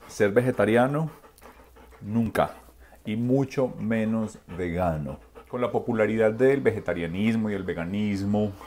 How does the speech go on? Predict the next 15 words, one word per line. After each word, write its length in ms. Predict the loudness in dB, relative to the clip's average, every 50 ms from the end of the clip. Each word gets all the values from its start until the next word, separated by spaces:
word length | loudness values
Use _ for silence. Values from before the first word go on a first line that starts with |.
| -20 -20 -20 -20 -20 -20 -20 -20 -20 -20 -20 -20 -20 -20 -16 -14 -12
entre 220 | -10 -8 -6 -6
humanos 440 | -4 -2 0 0 2 0 0 -4 -6
como 180 | -8 -8 -8 -6
una 100 | -4 -4
opción 240 | -4 -4 -4 -4 -4
dietaria 480 | -4 -2 0 2 2 4 4 4 2
desde 160 | 2 2 0
hace 160 | -2 0 0 0
años, 420 | 0 -2 -4 -6 -10 -12 -14 -18 -20 -20 -20 -20 -20 -20 -20 -20 -20 -20 -20 -20 -20 -20 -20 -20 -2 6 10
ahora 460 | 10 12 12 12 10 8 6 4 2 -6 -12
es 120 | -12 -2
cada 180 | 2 4 6 6
vez 160 | 6 4 2 2
más 340 | 2 2 2 2 2 0
frecuente 720 | 0 0 -2 0 0 0 0 0 0 0 -2 -2 -4 -4